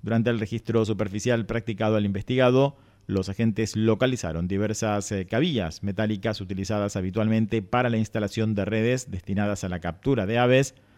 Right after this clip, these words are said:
Posteriormente, durante la inspección de la zona, la Guardia Civil descubrió una instalación ilegal de captura de fauna silvestre, compuesta por una red considerada un método de captura no selectivo y prohibido, en la que se encontraban atrapadas dos aves que fueron liberadas de inmediato.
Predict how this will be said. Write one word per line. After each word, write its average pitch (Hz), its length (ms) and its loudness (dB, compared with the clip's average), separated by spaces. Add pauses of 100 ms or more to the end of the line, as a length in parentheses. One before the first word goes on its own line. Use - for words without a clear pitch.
(360)
Posteriormente, 110 540 2
durante 113 360 2
la 117 180 2
inspección 113 520 0
de 120 100 2
la 117 80 2
zona, 117 600 0
la 92 260 -2
Guardia 95 360 -2
Civil 107 300 -2
descubrió 104 440 -2
una 107 140 0
instalación 95 520 -2
ilegal 113 480 0
de 78 80 -10
captura 120 460 -4
de 90 100 -4
fauna 95 340 -4
silvestre, 131 600 0 (360)
compuesta 107 480 -2
por 127 160 2
una 127 180 2
red 120 280 2
considerada 120 680 2
un 113 80 0
método 104 380 -2
de 113 100 -6
captura 113 440 0
no 135 260 2
selectivo 113 560 -2
y 80 60 -6
prohibido, 127 640 2 (420)
en 113 80 0
la 110 80 0
que 104 120 -6
se 110 120 -4
encontraban 113 480 2
atrapadas 110 680 0
dos 117 220 0
aves 104 280 0
que 98 140 -8
fueron 101 320 -2
liberadas 101 560 0
de 113 240 0
inmediato. 90 580 -2